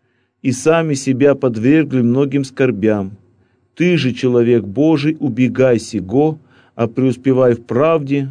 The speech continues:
благочестии, вере, любви, терпении и кротости". Вот это выражение действительно очень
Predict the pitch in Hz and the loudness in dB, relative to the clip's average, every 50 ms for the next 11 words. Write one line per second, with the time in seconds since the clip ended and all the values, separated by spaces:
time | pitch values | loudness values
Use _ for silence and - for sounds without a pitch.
0 | 139 - - 104 104 104 101 104 101 98 - - - 147 156 156 156 156 - - | -12 -12 -8 -4 -4 -2 -2 -2 -4 -4 -6 -4 0 2 2 2 2 -2 -6 -8
1 | 131 135 127 123 117 - - _ _ _ _ _ _ _ _ _ _ - 87 82 | -4 -4 -4 -4 -6 -8 -16 _ _ _ _ _ _ _ _ _ _ -16 -10 -2
2 | 104 117 143 156 160 156 151 135 135 131 123 117 120 - _ _ - 101 110 101 | 2 2 4 6 6 4 4 4 2 0 0 -2 -8 -14 _ _ -8 -6 -6 -6
3 | 95 98 90 95 107 120 135 143 143 139 131 - _ _ _ _ _ _ _ - | -6 -8 -6 -2 -2 0 0 0 -2 -4 -6 -10 _ _ _ _ _ _ _ -4
4 | - 117 110 101 - - 120 117 123 127 127 120 117 117 117 113 110 107 110 _ | 0 0 0 0 -2 -4 0 0 2 2 2 2 2 0 0 0 -2 -4 -8 _
5 | _ _ _ _ _ _ - 110 - - - 117 110 117 113 104 - - 73 - | _ _ _ _ _ _ -10 -10 -10 -8 -6 -4 0 0 0 0 -2 -6 -14 -18
6 | - - _ - _ _ _ _ _ _ _ _ _ _ _ _ _ _ _ _ | -18 -20 _ -20 _ _ _ _ _ _ _ _ _ _ _ _ _ _ _ _
7 | _ _ _ _ _ _ _ _ _ _ _ _ _ _ - 113 135 165 170 170 | _ _ _ _ _ _ _ _ _ _ _ _ _ _ -6 -2 0 0 0 -2
8 | - - _ _ _ _ _ _ _ - - 156 143 - 127 113 107 117 117 117 | -6 -20 _ _ _ _ _ _ _ -2 0 0 0 2 0 0 0 2 2 2
9 | 110 104 113 135 160 165 160 151 139 127 117 110 - _ _ _ _ _ _ _ | 0 0 0 0 0 0 0 0 0 0 -2 -2 -6 _ _ _ _ _ _ _
10 | _ _ _ _ - 107 101 - - 156 151 156 135 123 120 117 110 104 98 - | _ _ _ _ -10 -10 -8 -4 -2 -2 -2 0 0 2 2 2 2 0 -2 -6
11 | - _ - 131 127 120 127 - - 107 101 92 | -12 _ -4 -2 -2 -2 -2 -2 -4 -4 -4 -6